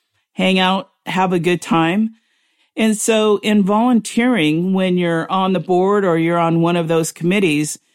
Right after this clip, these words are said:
it takes people to get those things done. And so that is one of the big things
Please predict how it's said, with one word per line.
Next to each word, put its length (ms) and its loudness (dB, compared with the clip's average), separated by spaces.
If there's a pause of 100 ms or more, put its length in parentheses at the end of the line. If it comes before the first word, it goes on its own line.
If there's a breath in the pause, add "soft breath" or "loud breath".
(140)
it 180 -2
takes 280 0
people 420 -2
to 120 0
get 320 -2
those 280 0
things 360 0
done. 480 0 (520)
And 540 2
so 560 0 (640)
that 260 0
is 280 -2
one 200 0
of 160 -2
the 360 -2
big 220 2
things 600 0